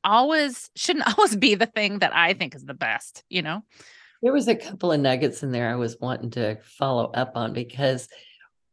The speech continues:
Speaker 2: well, the, the easy one, you mentioned price point there at the end. That's the thing a lot of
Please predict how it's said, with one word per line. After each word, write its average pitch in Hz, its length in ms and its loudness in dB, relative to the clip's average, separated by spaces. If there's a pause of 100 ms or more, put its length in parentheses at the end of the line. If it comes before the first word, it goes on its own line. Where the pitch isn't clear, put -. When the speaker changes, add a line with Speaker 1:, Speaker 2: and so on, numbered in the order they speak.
(140)
Speaker 2:
well, 147 440 6
the, 160 460 0
the 202 100 8
easy 185 380 6
one, 143 180 2
you 175 200 8
mentioned 151 380 2
price 156 220 2
point 123 240 0
there 117 160 0
at 117 120 -4
the 135 160 -4
end. 127 200 0
That's 262 300 4
the 240 100 -4
thing 185 280 -2
a 135 40 0
lot 139 200 4
of 135 100 -2